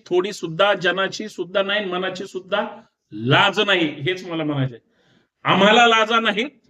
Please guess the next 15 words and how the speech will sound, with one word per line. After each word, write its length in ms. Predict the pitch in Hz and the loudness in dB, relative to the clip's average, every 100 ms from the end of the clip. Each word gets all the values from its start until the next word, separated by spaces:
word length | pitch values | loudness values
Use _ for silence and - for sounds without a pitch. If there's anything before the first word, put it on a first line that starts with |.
| _ _ | _ _
म्हणून 260 | 135 190 220 | -4 -2 0
आम्ही 200 | 208 226 | 0 -2
चुकीच्या 420 | 220 - 196 220 | -6 -12 -4 -2
लोकांना 400 | 208 202 202 202 | -2 -4 -6 -6
निवडून 360 | 196 190 190 185 | 0 0 0 0
देतो 420 | 175 190 233 - _ _ - | -2 -4 -6 -8 _ _ -6
आणि 180 | 139 180 | -2 -2
त्याचे 360 | 185 196 196 | 2 2 2
परिणाम 440 | 220 214 208 214 202 | -2 -2 -2 -2 -2
आम्ही 220 | 196 214 | -2 0
आयुष्यभर 560 | 175 190 - 233 190 226 | 2 2 2 0 2 2
भोगत 360 | 185 196 202 | 2 0 -2
बसतो. 380 | 190 190 - 220 233 _ _ _ | -4 -6 -4 -6 -6 _ _ _
कारण 140 | 143 | 2
एकदा 320 | 151 196 196 | 4 4 4